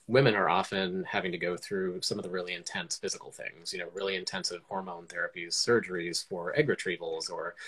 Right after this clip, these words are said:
um, you know, for, for other types of just more invasive things to, to help through treatment. And so you know, women have to be incredibly physically strong, um, during fertility treatment and endure all these really difficult things.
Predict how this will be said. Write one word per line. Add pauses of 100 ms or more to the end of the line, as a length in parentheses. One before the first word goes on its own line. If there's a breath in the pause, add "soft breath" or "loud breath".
(260 loud breath)
um, (360)
you
know,
for,
for
other (120)
types
of
just (120)
more
invasive (100)
things
to,
to
help (340)
through
treatment.
And
so (420 loud breath)
you
know,
women
have
to
be
incredibly
physically
strong, (200)
um,
during
fertility
treatment
and
endure
all
these
really
difficult
things.